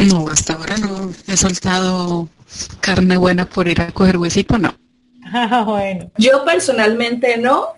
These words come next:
Speaker 3: pero sí tengo dos amigas que tuvieron, a una personalmente la conozco mucho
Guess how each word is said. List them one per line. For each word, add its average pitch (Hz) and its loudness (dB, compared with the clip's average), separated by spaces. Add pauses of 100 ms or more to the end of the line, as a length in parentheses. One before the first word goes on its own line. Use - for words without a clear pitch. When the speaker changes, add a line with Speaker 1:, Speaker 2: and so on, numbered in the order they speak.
(460)
Speaker 3:
pero 226 4
sí 226 -4
tengo 240 2
dos 254 2
amigas 294 0 (600)
que 233 0
tuvieron, 240 2
a 233 4
una 285 2
personalmente 240 0
la 277 0
conozco 214 -4
mucho 285 -4